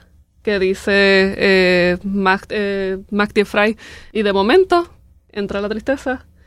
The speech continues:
se llevan a su familia, Magneto extiende la mano, Eric Lenscher,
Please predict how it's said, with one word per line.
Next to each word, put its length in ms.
se 140
llevan 180
a 60
su 100
familia, 680
Magneto 460
extiende 440
la 120
mano, 400
Eric 260
Lenscher, 440